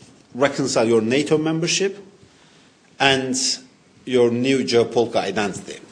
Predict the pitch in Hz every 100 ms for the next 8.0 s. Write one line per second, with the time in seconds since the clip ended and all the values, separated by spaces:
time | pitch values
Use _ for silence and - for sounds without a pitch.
0 | - - - - - - - 117 127 269
1 | 269 214 175 165 - 156 156 135 139 147
2 | 151 - - - - - 139 165 165 151
3 | 151 160 151 - 160 - - 131 143 127
4 | 151 139 135 - 135 117 127 - 120 120
5 | 127 120 110 110 104 - 95 - - -
6 | - - - _ - 131 120 117 113 113
7 | - - 135 135 180 190 143 113 135 139